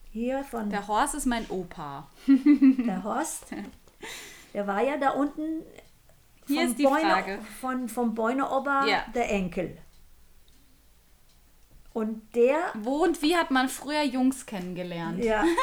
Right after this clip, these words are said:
Speaker 1: und der, na ja, gut, der hat früher als Kind, hat er mich immer geärgert, hat mir die Spielsachen <laughs> abgenommen und war halt, na ja, wie das halt so ist, gell. Und er hat auch in Lich gelernt.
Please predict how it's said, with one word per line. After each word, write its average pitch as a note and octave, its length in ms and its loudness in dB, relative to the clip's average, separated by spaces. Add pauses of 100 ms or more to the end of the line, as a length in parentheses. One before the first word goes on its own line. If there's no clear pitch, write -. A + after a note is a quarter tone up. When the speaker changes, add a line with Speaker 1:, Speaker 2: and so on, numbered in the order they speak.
(260)
Speaker 1:
und G#3+ 220 -4
der, C#4+ 500 2 (2250)
na A#3+ 80 2
ja, C4+ 280 6
gut, C4 380 0
der A3+ 160 2
hat - 140 -2
früher E4 360 6
als A#3+ 220 2
Kind, D#4+ 280 0
hat C4 140 4
er B3+ 80 6
mich A#3 160 4
immer A3 200 2
geärgert, A#3 540 4
hat G3+ 160 0
mir F#3 100 -2
die E3+ 100 -4
Spielsachen B3 580 2
<laughs> - 0 -
abgenommen G3+ 680 2
und F#3+ 120 0
war A3+ 180 6
halt, G#3+ 260 4
na A#3 160 2
ja, A3 220 4
wie G#3 80 0
das A3 180 0
halt G#3 160 2
so G3+ 120 -2
ist, F#3 280 -4
gell. D3+ 180 -4 (1800)
Und G3 200 -2
er F3 180 2
hat F#3+ 180 0
auch F#3 200 4
in B3 140 6
Lich C#4 280 -2
gelernt. D4+ 600 -2